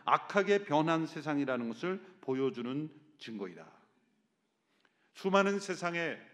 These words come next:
종교, 이단, 사이비 가운데도 열심이 있어요. 신실함이 있어요. 충성이 있어요.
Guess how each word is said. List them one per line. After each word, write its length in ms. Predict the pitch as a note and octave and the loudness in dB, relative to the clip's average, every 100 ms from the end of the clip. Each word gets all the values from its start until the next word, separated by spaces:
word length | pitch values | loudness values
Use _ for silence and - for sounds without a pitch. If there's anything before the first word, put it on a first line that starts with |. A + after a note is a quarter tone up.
| _ _ - | _ _ -6
종교, 480 | D3 E3+ D3 G#2+ - | -2 0 2 0 2
이단, 340 | D#3 D#3+ C3+ | 2 4 2
사이비 360 | - E3+ D#3+ D3+ | 0 -2 0 0
가운데도 720 | C3+ A#2+ A2+ A2+ C#3 D#3 _ _ _ - | -2 -2 -4 -6 -8 -12 _ _ _ 0
열심이 420 | E3+ G#3+ A#3 A#3+ | 4 4 2 0
있어요. 340 | A3 - G#3 - | -2 -4 -8 -6
신실함이 540 | - C4 A3 A#3+ A3+ | -6 -4 2 4 4
있어요. 340 | G#3+ - A3 G#3+ - _ | 2 -2 -6 -8 -16 _
충성이 460 | - C#4 A3 A#3+ A3+ | -2 0 6 6 6
있어요. 360 | A3 G#3+ G3+ | 4 4 4